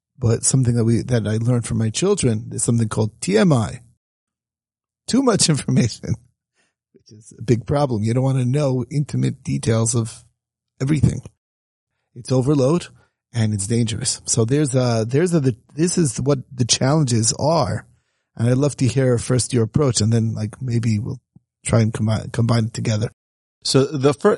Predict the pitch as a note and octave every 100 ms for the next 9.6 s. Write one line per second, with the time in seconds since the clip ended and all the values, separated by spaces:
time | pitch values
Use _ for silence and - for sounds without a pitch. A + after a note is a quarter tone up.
0 | - - - F#3+ A3+ E3+ C#3+ A2+ C3 A#2
1 | G#2 G2+ G2 G#2 G2+ G2+ F#2 - A#2 A#2
2 | F#2+ F2+ - A2+ F#2 F2 F2+ - G2+ -
3 | D3+ D#3 - - A2 G2+ F2+ E2+ _ _
4 | _ _ _ _ B2+ G2+ F2+ G2 F#2+ F2
5 | A#2+ A2 - F#2+ F2+ F2 F2 F#2+ F2+ E2
6 | - G2+ F#2+ A#2+ C3+ A2+ G#2+ G2 F#2 F2+
7 | F#2 F#2+ G2 F2 D#2+ D#2 - D2 - D2+
8 | G2+ E3+ - C#3+ A#2 G#2 G2+ G2 F2+ -
9 | G#2 G2+ E2+ D#2+ - -